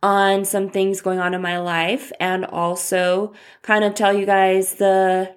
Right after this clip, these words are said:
direction that we'll be going with this podcast, some new things that we'll be including in this podcast. So as you all know, I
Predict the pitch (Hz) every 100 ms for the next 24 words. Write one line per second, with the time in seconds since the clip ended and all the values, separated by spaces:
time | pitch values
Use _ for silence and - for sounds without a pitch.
0 | - 196 247 277 226 190 190 190 _ 190
1 | 180 175 185 190 185 240 320 202 180 175
2 | - - - - - - - - 196 190
3 | 190 190 190 190 190 185 175 180 180 180
4 | 175 175 214 208 - - - 175 170 170
5 | - 190 - - - - - - _ _
6 | _ - - 240 240 240 262 339 285 226
7 | 196 180 180 220 - _ - 196 196 202
8 | 208 220 240